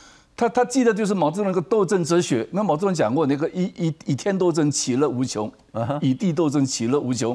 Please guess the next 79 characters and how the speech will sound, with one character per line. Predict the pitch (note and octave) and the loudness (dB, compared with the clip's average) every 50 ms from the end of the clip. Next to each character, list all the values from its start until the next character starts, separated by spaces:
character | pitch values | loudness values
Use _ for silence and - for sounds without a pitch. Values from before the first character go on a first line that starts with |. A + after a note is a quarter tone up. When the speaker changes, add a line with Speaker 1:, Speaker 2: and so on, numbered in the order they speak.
| - | -4
Speaker 2:
是。 | - - A#2+ - F2+ | -8 -8 -8 -6 -4
Speaker 1:
以 | - D#3+ F#3+ | -2 0 0
人 | A3 G3 F3+ E3+ | 2 2 0 0
斗 | E3+ G#3+ F#3 | 2 0 2
争， | E3 F3 E3 | 2 2 0
其 | D#3 - - A2+ | 0 -2 -2 -2
乐 | A2+ B2 | 0 0
无 | A#2 A2+ | 0 -2
穷。” | A2 G2+ F#2 F2 - - - - - _ | -2 -4 -4 -6 -8 -12 -20 -20 -14 _
所 | - A#3 | -2 -2
以 | G#3+ | -2
这 | G3+ | 0
个 | G3+ A3 | 0 0
要 | G3+ G3 F#3 | 0 0 0
回 | - C#3+ E3+ | 2 0 0
答 | F3+ F3+ C#3+ | 2 2 2
你 | B2+ B2+ | 0 0
刚 | - F3+ D3+ | 0 0 0
才 | C#3+ | 0
讲 | C#3 C#3 G#2 F#2 | 0 0 0 0
的， | G#2+ A#2 - - | -2 -4 -4 -2
为 | G3 A3 | -2 -2
什 | E3 D3+ | 0 0
么 | C3+ D#3 | 0 -2
他 | F#3+ | -2
碰 | F#3 - - F3 | -4 -4 -6 -4
到 | F3+ E3+ | -2 -2
一 | E3 | 0
些 | E3+ E3+ | 0 -2
事 | D#3 - E3+ | -4 -4 -6
情 | D3 C#3+ C#3 A#2+ | -4 -2 -2 -2
以 | G2+ G#2+ | -2 -2
后， | A#2 D#3+ C3 - - - - _ _ _ _ _ | -2 -2 -4 -4 -8 -14 -20 _ _ _ _ _
不 | - A3 | -4 -4
是 | E3 G3 | -2 -2
去 | E3 - G#3+ F3 | -2 -2 -2 -2
解 | C#3+ - A#2+ G#2 | -2 0 -2 -2
决、 | G#2 A2 D#3+ C3 | 0 0 -2 0
去 | D3 E3+ | -2 -2
摆 | - - F#2 G2 G2 | -2 -2 -4 -4 -4
平， | - - G2 A#2+ C#3 - - - - - - - _ _ | -4 -4 -4 -4 -4 -6 -10 -20 -20 -20 -20 -20 _ _
而 | - C3 C3+ | -2 -2 -2
是 | C#3 - A3 G3+ | -2 -2 0 2
要 | G3 F#3 | 2 2
去 | F3 F#3+ D#3+ | 2 0 -2
冲 | - - F#3+ E3 D3+ | -2 -2 -2 0 0
撞。 | F3 G3 D#3+ A2+ - - - - - - - | 0 0 0 -2 -6 -12 -20 -20 -20 -10 -6
Speaker 2:
嗯 | A2+ A#2+ | -4 -4
哼。 | A2 F3+ - - _ _ _ _ _ _ _ | -4 -4 -6 -10 _ _ _ _ _ _ _
Speaker 1:
那 | _ G3+ | _ -4
么 | G#3 G3+ | -2 0
邓 | B3 A#3+ | 0 2
小 | G#3 F3+ E3 | 2 2 2
平 | - F#3 G3+ | 2 2 2
不 | F#3 E3+ | 0 0
是 | F#3+ F3+ | 0 0
总 | - - B2+ A#2 | 0 0 0 0
是 | A#2 F3+ F3+ | 0 0 0
记 | C3+ D#3 E3 | 0 2 0
事 | C#3+ - - D#3 | 0 0 0 0
吗？ | C3+ B2+ B2+ C3+ | 2 2 0 0
现 | C#3 G3 | 0 -2
在 | G3+ | 0
大 | - G3 F#3 | 0 0 2
家 | F#3 F#3 | 2 0
给， | D#3+ - C#3 B2+ B2+ - - _ _ _ _ | 0 0 0 -2 -2 -4 -10 _ _ _ _
给， | - D3+ C#3 D3+ - - - | -2 -2 -2 -2 -4 -4 -2
给 | D3+ C#3 | -2 0
习 | C3 - F3 | 0 0 0
近 | D3+ E3+ E3+ | 0 2 2
平 | C#3+ C3 | 2 2
叫 | F3+ D#3+ | 2 0
这 | B2+ C#3 | 0 -2
个 | D#3 C#3 | -4 -4
总 | - - - A#2+ A2 A2+ | -2 -2 0 0 0 0
加 | - A3+ E3+ D#3 | 0 0 -2 -2
速 | C#3+ - D3 B2 | -6 -6 -4 -4
师。 | G#2+ - - A2 A2 - - - - - - | -4 -4 -6 -6 -6 -8 -10 -18 -20 -14 -12
Speaker 2:
OK。 | F2+ F#2 F#2 | -10 -10 -10